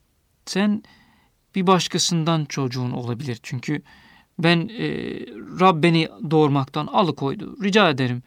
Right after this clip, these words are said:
cariyemin yanına gir. Belki ondan çocuklarım olur." Ve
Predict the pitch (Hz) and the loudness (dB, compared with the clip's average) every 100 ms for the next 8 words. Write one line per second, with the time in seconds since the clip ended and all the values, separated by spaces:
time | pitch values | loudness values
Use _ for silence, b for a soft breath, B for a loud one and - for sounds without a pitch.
0 | b b b b b b _ - 147 160 | b b b b b b _ -10 -2 2
1 | 160 170 220 196 156 143 127 117 117 - | 4 4 6 6 6 4 2 0 -4 -6
2 | - _ - 247 202 196 170 170 135 139 | -18 _ -4 -2 -2 -2 2 2 0 -6
3 | 131 - 147 123 139 131 120 110 - _ | -10 -8 -4 -4 -4 -6 -8 -10 -16 _
4 | b b b b b b b b 147 143 | b b b b b b b b -8 -6